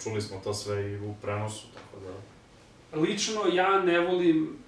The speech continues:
Speaker 2: ja ako vidim lakat u glavu, ja neću da kažem neoprezno. Ako je taj lakat u glavu izgledao vrlo ozbiljno, ja ću da kažem da je to bio nesmotren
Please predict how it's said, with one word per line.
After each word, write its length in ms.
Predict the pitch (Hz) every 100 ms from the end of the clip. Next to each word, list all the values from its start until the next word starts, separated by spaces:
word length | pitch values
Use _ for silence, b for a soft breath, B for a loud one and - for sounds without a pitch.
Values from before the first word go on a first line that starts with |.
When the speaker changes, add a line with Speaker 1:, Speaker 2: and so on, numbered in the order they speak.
| - -
Speaker 2:
ja 200 | 147 156
ako 200 | 165 170
vidim 300 | 175 175 160
lakat 360 | 160 - 160 -
u 40 |
glavu, 420 | 143 147 175 170 165
ja 120 | 156
neću 300 | 165 165 165
da 100 | 151
kažem 640 | - 165 156 156 151 - - -
neoprezno. 600 | 156 143 - 135 117 117 - - - - - - -
Ako 320 | 139 139 156
je 100 | 139
taj 160 | 165 156
lakat 360 | 151 151 -
u 60 | 139
glavu 260 | 143 143 135
izgledao 300 | 131 139 131
vrlo 180 | 139 131
ozbiljno, 520 | 127 117 110 110 117
ja 160 | 123
ću 120 | 123 131
da 80 |
kažem 400 | 120 135 131 135
da 80 | 135
je 60 | 131
to 440 | - 143 135 135 - B B B B B - 127
bio 340 | 135 135 131
nesmotren 520 | 135 135 165 143 139